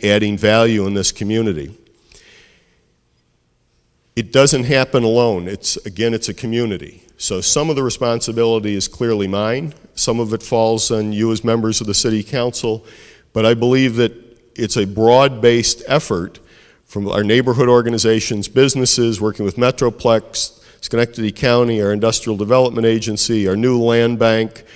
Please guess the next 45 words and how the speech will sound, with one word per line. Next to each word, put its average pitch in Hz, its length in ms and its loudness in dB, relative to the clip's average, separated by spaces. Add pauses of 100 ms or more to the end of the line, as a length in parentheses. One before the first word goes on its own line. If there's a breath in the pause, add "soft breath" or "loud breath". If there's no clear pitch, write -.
(280 loud breath)
the 98 80 -4
school 139 380 2
district, 117 500 -2
which 101 140 -8
has 101 100 -8
been 110 260 -2
a, 104 260 0
a 95 100 0
key 139 280 -2
component 117 840 -2
in 110 160 -4
our 95 120 0
partnership 117 720 -2
here, 107 180 0
marketing 107 580 -2
the 101 80 -4
community. 107 680 -4
Larry 104 300 -4
Spring, 107 400 -6
the 104 60 -6
new 104 120 -6
superintendent, 107 840 -8 (520 soft breath)
is - 100 -16
really 110 260 2
a 101 40 2
great 104 340 0
individual, 107 840 0
and, 95 240 -4
uh, 87 160 -4 (520 loud breath)
we 101 120 0
have 98 140 0
many 113 240 0
of 107 60 -2
the 98 80 -2
same 107 320 0
problems 110 640 2
that 98 140 -2
overlap, 104 680 -2
and 85 140 -12
how 120 260 -6
do 120 60 -4
we 110 140 -6
work 104 360 -6
together 104 500 0
to 101 480 -6